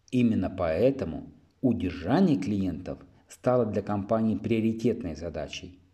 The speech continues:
И все сотрудники заинтересованы в налаживании долгосрочных контактов с клиентами.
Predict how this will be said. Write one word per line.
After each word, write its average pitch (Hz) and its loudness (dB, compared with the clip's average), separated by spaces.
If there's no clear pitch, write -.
И 107 -2
все - 0
сотрудники 117 -2
заинтересованы 110 0
в 113 -4
налаживании 110 2
долгосрочных 101 -2
контактов - -4
с - -16
клиентами. 85 -10